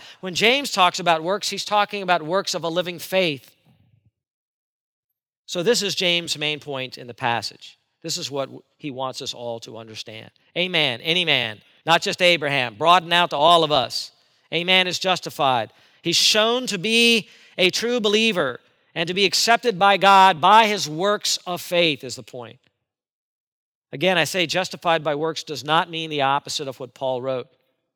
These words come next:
By faith alone to James means a faith that has no works with it. In other words, a dead faith. Faith which is true is always followed by works. Ephesians two eight,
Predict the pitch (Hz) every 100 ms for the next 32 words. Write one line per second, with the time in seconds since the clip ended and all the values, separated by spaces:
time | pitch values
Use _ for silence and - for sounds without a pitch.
0 | _ - 135 - 180 190 170 160 170 165
1 | 123 156 160 147 131 147 147 143 - -
2 | _ 127 - 170 165 156 135 143 139 139
3 | 156 160 151 147 - 127 123 - 131 139
4 | 135 131 123 110 123 120 120 110 117 _
5 | _ _ _ _ _ _ _ _ _ _
6 | _ _ _ _ 180 196 190 165 - 139
7 | - - 208 143 127 139 135 - 135 123
8 | 117 113 110 107 - _ _ _ _ _
9 | _ _ _ _ - 170 147 135 - 160
10 | 151